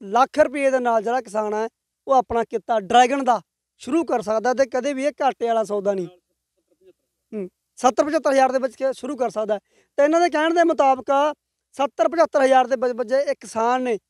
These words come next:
ਪਹਿਲੀ ਵਾਰ ਲਾ ਕੇ ਦੇਖਣਾ ਇੱਕ ਕਨਾਲ ਦੇ ਵਿੱਚ ਤਾਂ ਸੱਤਰ ਪਝੱਤਰ ਜਿਹੜਾ ਹਜ਼ਾਰ ਦਾ, ਹਜ਼ਾਰ ਦੇ ਵਿੱਚ ਜਿਹੜਾ ਕੰਮ ਸ਼ੁਰੂ ਕਰ ਸਕਦਾ ਹੈ। ਤਾਂ ਤੁਸੀਂ ਇੱਧਰ ਵੀ ਦੇਖ ਸਕਦੇ ਹੋ, ਸਹਿਯੋਗੀ ਨੂੰ ਬੇਨਤੀ ਕਿ ਦਿਖਾ ਦਿੱਤਾ ਜਾਵੇ।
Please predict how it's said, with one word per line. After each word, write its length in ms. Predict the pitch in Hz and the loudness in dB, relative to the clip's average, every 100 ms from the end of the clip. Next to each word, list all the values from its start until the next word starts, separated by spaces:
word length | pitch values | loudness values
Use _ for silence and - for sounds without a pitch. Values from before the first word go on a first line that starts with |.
| _ _ - | _ _ -2
ਪਹਿਲੀ 280 | 262 311 339 | 2 4 6
ਵਾਰ 260 | 285 262 | 4 2
ਲਾ 180 | 240 240 | 0 0
ਕੇ 140 | 269 | 0
ਦੇਖਣਾ 340 | 262 247 226 254 | -2 -4 -4 -8
ਇੱਕ 140 | 247 | -8
ਕਨਾਲ 300 | 254 247 226 | -8 -4 -4
ਦੇ 100 | 214 | -2
ਵਿੱਚ 160 | 214 196 | -4 -6
ਤਾਂ 120 | 240 | -8
ਸੱਤਰ 300 | - 208 247 | -6 -8 -8
ਪਝੱਤਰ 480 | 220 247 - 311 233 _ _ _ _ 233 | -8 -10 -8 -8 -8 _ _ _ _ -2
ਜਿਹੜਾ 260 | 226 262 233 | 4 4 4
ਹਜ਼ਾਰ 300 | 214 220 214 | 2 2 2
ਦਾ, 240 | 220 240 | 0 -2
ਹਜ਼ਾਰ 420 | 262 202 220 240 | -4 0 2 2
ਦੇ 100 | 240 | 0
ਵਿੱਚ 140 | 233 202 | -2 -2
ਜਿਹੜਾ 240 | 214 240 | -2 -4
ਕੰਮ 200 | 220 220 | -4 -8
ਸ਼ੁਰੂ 200 | 208 247 | -8 -6
ਕਰ 120 | 233 | -6
ਸਕਦਾ 300 | 208 208 208 | -6 -4 -2
ਹੈ। 60 | 226 _ _ _ | -2 _ _ _
ਤਾਂ 80 | - | -10
ਤੁਸੀਂ 160 | 254 311 | 0 2
ਇੱਧਰ 200 | 320 349 | 4 2
ਵੀ 100 | 359 | 4
ਦੇਖ 200 | 302 285 | 4 2
ਸਕਦੇ 240 | 277 262 | 0 0
ਹੋ, 60 | 285 | -2
ਸਹਿਯੋਗੀ 360 | 254 262 226 | 0 0 0
ਨੂੰ 140 | 254 262 | -2 0
ਬੇਨਤੀ 280 | 240 240 254 | 0 0 -2
ਕਿ 120 | 254 | -4
ਦਿਖਾ 320 | 220 175 226 | -4 -2 0
ਦਿੱਤਾ 280 | 233 220 233 | -2 -2 2
ਜਾਵੇ। 340 | 214 208 233 | 4 4 2